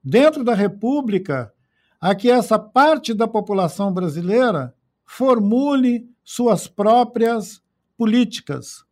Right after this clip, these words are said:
Nós não sabemos como vai ser isso, porque não tem nenhuma semana que esses eventos estão se desdobrando.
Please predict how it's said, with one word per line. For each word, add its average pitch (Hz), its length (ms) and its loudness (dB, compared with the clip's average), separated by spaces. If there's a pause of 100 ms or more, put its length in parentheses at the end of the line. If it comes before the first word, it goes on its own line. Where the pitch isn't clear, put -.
(340)
Nós 240 200 2
não 277 140 2
sabemos 277 640 0
como 254 340 0
vai 214 140 0
ser 196 240 0
isso, 233 480 -2 (160)
porque 208 640 2 (260)
não 214 120 2
tem 262 200 2
nenhuma 311 380 2
semana 285 680 2
que - 120 -6
esses 202 300 -2
eventos 190 600 -2
estão 196 320 -4
se 160 560 -4 (300)
desdobrando. 170 800 0